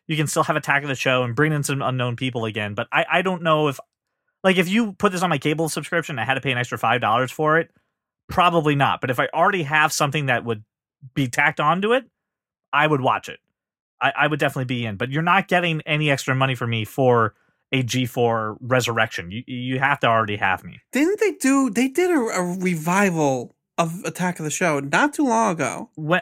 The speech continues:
Speaker 1: oh, really? I
Speaker 2: It was on Twitch.
Speaker 1: Oh, I did not know that.
Speaker 2: Yeah. They did, like, a twenty-four hour thing on Twitch. And I, I don't remember when. I remember watching part of it.
Speaker 1: That's the thing. It, it's, I, I want this,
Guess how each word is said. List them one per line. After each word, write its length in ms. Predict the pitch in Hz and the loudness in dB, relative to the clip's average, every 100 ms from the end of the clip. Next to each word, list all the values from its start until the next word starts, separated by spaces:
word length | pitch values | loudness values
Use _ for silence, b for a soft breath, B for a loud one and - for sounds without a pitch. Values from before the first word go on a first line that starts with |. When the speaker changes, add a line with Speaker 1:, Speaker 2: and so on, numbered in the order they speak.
| 151 | 2
Speaker 1:
oh, 120 | 165 | 2
really? 320 | 175 320 427 | 2 2 2
I 80 | - | 2
Speaker 2:
It 40 | 196 | 2
was 140 | 254 | 4
on 140 | 262 | 2
Twitch. 500 | 185 - 320 196 - - | 0 0 0 0 -4 0
Speaker 1:
Oh, 380 | 156 277 202 | 2 4 2
I 140 | 113 123 | 2 -2
did 160 | 135 | 0
not 160 | 143 165 | 0 0
know 80 | 117 | -2
that. 240 | 90 55 - _ - | -6 -12 -18 _ -6
Speaker 2:
Yeah. 720 | 196 294 277 214 151 120 - _ _ _ _ _ - | 0 2 2 2 2 -2 -8 _ _ _ _ _ 0
They 220 | 262 330 | 2 4
did, 180 | 339 330 | 2 2
like, 160 | 277 | 2
a 60 | 180 | 2
twenty-four 640 | - 254 277 254 262 240 | 0 2 2 2 2 4
hour 260 | 220 208 165 | 6 6 4
thing 360 | - 202 190 | 2 0 2
on 200 | 156 143 | 2 0
Twitch. 800 | 139 - 185 160 - - - - _ _ _ _ _ | -2 -4 2 2 0 -10 -14 -14 _ _ _ _ _
And 120 | 180 175 | 0 0
I, 160 | 160 - - - | 0 -6 -18 -2
I 160 | 262 277 | 2 2
don't 380 | - 190 180 | 2 0 2
remember 400 | 170 165 165 151 | 0 2 2 4
when. 220 | 147 143 131 | 4 2 2
I 120 | 156 196 | 2 4
remember 520 | 165 151 233 220 156 | 4 4 4 4 4
watching 400 | 170 190 160 131 | 4 2 0 -4
part 240 | 139 123 | -2 -2
of 100 | 117 | -4
it. 180 | 113 139 - - _ | -8 -10 -16 -20 _
Speaker 1:
That's 140 | 220 226 | -2 0
the 100 | 262 | 2
thing. 200 | 208 175 | 2 2
It, 240 | 185 160 - | 0 -2 0
it's, 380 | 175 156 - - _ _ _ _ - | -2 0 -2 -6 _ _ _ _ -2
I, 120 | 143 | 0
I 120 | 143 143 | 2 2
want 360 | 127 190 262 | 2 0 2
this, 360 | 311 339 - | 2 2 0